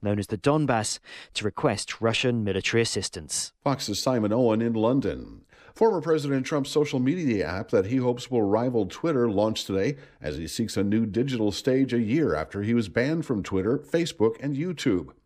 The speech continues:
Speaker 2: His Truth Social app was offered for download from the Apple App Store to a limited number of subscribers who had pre-ordered, with others added to a waiting list to be given access over the next ten days.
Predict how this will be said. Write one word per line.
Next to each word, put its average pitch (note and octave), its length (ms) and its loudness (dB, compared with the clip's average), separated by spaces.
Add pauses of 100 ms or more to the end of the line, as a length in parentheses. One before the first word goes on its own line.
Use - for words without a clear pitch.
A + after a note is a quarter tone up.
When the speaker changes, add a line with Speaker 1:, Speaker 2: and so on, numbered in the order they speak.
(400)
Speaker 2:
His C3+ 300 2 (100)
Truth D#3+ 280 -2
Social C#3 460 0
app D#2+ 220 -6
was G2+ 100 -2
offered G#2 300 -2
for G2 120 0
download G2+ 440 0
from F#2+ 100 -6
the F#2 140 0
Apple F#2 340 -4
App A#2 180 -4
Store F#2 360 0 (260)
to D3+ 160 4
a D3 40 6
limited C#3 440 2
number F#2 240 -2
of F2+ 100 -2
subscribers G2 640 -2
who B2 80 -2
had A2+ 140 -2
pre-ordered, B2 640 2 (240)
with E2 180 -4
others F2+ 400 0
added A2 240 -4
to A#2 100 -2
a G2 80 2
waiting G#2+ 380 2
list F#2 220 -2
to - 60 -12
be G#2 100 -2
given G2 240 -2
access G2 440 -4
over G#2+ 160 0
the G2+ 80 -4
next D2 300 -10
ten D#2 240 -8
days. E2 600 -8